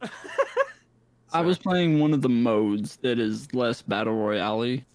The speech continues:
Speaker 2: It's more like a, you either kill their whole team or you just farm kills, basically.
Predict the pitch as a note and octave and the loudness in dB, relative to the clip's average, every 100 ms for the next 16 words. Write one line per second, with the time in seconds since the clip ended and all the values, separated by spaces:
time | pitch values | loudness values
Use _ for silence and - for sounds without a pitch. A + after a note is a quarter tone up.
0 | - G#2+ - - - - _ _ _ _ | -6 -6 -6 -20 -20 -20 _ _ _ _
1 | C3 C3 B2+ A#2 A2 G#2 E2 C#2 - _ | -2 0 0 0 -2 -2 -2 -4 -8 _
2 | _ _ _ _ _ _ _ _ _ _ | _ _ _ _ _ _ _ _ _ _
3 | _ - B2 D3+ D3+ C#3 C3 - D#3+ D3+ | _ -10 -4 0 2 2 0 -2 0 2
4 | C#3 C3 C3 C3+ C3+ C3 B2+ C3 C3+ C3+ | 2 2 2 0 0 0 0 0 0 -2
5 | - - A#2 G#2+ G2+ A2 - _ _ _ | -4 -2 0 2 0 -2 -6 _ _ _
6 | _ _ _ _ _ - C3 C3+ B2 A2+ | _ _ _ _ _ -6 -2 0 0 -2
7 | - _ _ C3 - - B2 A#2+ A#2 A2+ | -6 _ _ -12 -10 -2 -2 0 -2 -2
8 | - G#2 B2 C3 - - C3 C3+ C#3+ C#3+ | -2 0 -2 -4 -8 -6 -4 -2 -4 -2
9 | C#3 D3 | -2 -2